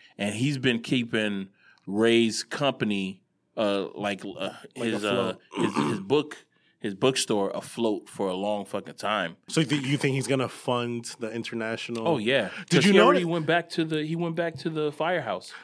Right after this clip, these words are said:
Speaker 2: Did
Speaker 1: That
Speaker 2: you
Speaker 1: was a Starbucks.
Speaker 2: Yeah. Did you notice in the beginning of the movie,
Speaker 1: Mm.
Speaker 2: before the opening scene,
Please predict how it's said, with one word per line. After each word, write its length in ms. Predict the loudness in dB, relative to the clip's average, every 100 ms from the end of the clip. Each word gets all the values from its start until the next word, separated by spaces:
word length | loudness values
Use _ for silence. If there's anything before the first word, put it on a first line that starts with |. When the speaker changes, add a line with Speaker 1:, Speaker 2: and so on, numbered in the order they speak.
| 2
Speaker 2:
Did 120 | 6
Speaker 1:
That 60 | 6
Speaker 2:
you 40 |
Speaker 1:
was 120 | 6 4
a 160 | 0
Starbucks. 520 | 2 4 2 -4 -4
Speaker 2:
Yeah. 540 | -2 -2 -4 -10 -4 0 4
Did 160 | 6
you 100 | 6
notice 500 | 6 6 4 2 0
in 160 | 2 2
the 60 |
beginning 640 | 4 0 -4 -4 2 4 4
of 60 | 4
the 80 |
movie, 500 | 4 2 2 -4 -6 _ _ -12
Speaker 1:
Mm. 240 | -12 -8
Speaker 2:
before 300 | -4 2 4
the 140 | 4 4
opening 480 | 2 2 0 -2 -2
scene, 460 | -2 -2 -4 -8